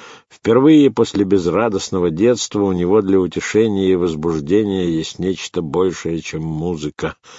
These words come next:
«Я люблю тебя больше всего на свете». Он бы не смог произнести эти слова с той же лёгкостью и искренностью, как она.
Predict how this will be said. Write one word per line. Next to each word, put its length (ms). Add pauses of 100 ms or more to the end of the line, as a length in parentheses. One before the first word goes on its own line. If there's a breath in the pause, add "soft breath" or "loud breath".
(400 loud breath)
«Я 180
люблю 600
тебя 340
больше 500
всего 400
на 140
свете». 640 (500 loud breath)
Он 240
бы 100
не 120
смог 360
произнести 640
эти 160
слова 420
с 80
той 160
же 140
лёгкостью 680
и 160
искренностью, 640
как 240
она. 420